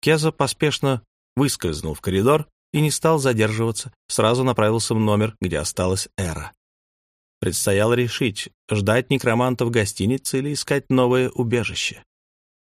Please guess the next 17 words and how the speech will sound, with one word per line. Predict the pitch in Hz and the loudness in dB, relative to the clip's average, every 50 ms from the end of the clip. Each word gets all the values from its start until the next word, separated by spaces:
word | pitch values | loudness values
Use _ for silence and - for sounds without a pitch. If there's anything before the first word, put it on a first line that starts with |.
| _ _ _ _ _ _ - | _ _ _ _ _ _ -8
Воин | - 87 101 113 117 117 127 120 | -2 0 2 2 4 4 2 2
предчувствовал, | - 139 131 - - - 135 107 - - - - - | 2 0 0 0 -2 -2 -2 -4 -4 -6 -8 -6 -6
что | - - 80 76 | -6 -4 -4 -2
ведьма | 78 92 107 104 107 104 101 | 0 0 0 2 2 0 2
будет | 101 101 98 101 - | 2 2 0 2 2
очень | 110 120 127 - - 110 104 | 2 0 0 0 0 0 0
недовольна | 95 90 87 80 80 90 90 85 82 78 | 0 0 0 0 0 0 0 -2 -2 -2
тем, | - - 117 117 123 113 - _ _ _ - | -2 0 0 0 0 -2 -6 _ _ _ -4
как | - 127 - - | -4 -4 0 0
обернулись | 127 113 113 107 104 107 110 110 107 107 101 - | 0 2 2 2 2 4 4 4 2 2 2 0
обстоятельства, | - 101 - - - 101 98 95 87 82 - - - - - - 71 87 - - - - - - - - | -2 -2 -2 -2 -2 0 0 0 -4 -6 -8 -8 -8 -6 -6 -6 -8 -8 -8 -12 -16 -16 -16 -16 -6 0
но | - 139 143 143 - - | 2 4 4 2 2 -2
случившегося | - - 147 143 131 - - 165 170 - - - 165 165 - - 160 151 | -2 0 0 0 0 0 0 0 0 0 -2 -2 -2 -2 -2 -2 -2 0
не | 147 139 127 | 2 2 2
воротишь, | 117 113 110 101 98 - - - 87 - - - _ | 2 2 0 0 -2 -4 -8 -8 -6 -6 -8 -8 _
как | - - - - | -12 -12 -12 -8
говорится. | - - 76 85 82 - - - - - | -8 -8 -6 -6 -6 -6 -6 -6 -6 -8